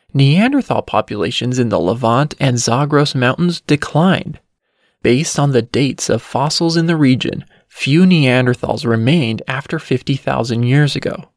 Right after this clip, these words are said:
It seems likely that competition from Homo sapiens played some role in their disappearance.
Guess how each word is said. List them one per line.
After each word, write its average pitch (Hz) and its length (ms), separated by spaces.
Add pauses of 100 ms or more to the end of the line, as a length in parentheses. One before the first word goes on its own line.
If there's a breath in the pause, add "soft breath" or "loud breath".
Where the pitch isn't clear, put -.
(540)
It - 120
seems 190 320
likely 120 400
that - 200
competition 156 680
from 123 200
Homo 131 260
sapiens 120 520
played 120 320
some 170 400
role 117 340
in 113 180
their 110 160
disappearance. - 840